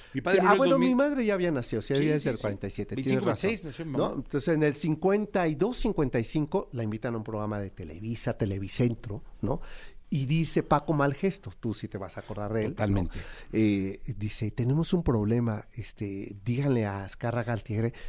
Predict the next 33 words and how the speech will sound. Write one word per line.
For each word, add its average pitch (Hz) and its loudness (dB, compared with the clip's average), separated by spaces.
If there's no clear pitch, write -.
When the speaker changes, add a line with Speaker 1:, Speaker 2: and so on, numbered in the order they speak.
Speaker 2:
que - 0
se 117 0
acepta, - -2
es - -2
que 135 2
a - -6
la - -8
actriz - -2
que - 0
voy 131 2
a 139 2
entrevistar 120 -2
no 131 0
quiere 139 2
pagar 110 0
el - 2
puro". - -2
No 143 4
quiero 240 4
apagar 170 2
el 170 4
puro, 196 2
imagínate, 110 0
¿no? - -8
Y 120 0
entonces 120 0
Azcárraga 120 2
le 113 2
dice, - -4
"Pues, - -8
si, 101 0
si 151 4
ella 143 2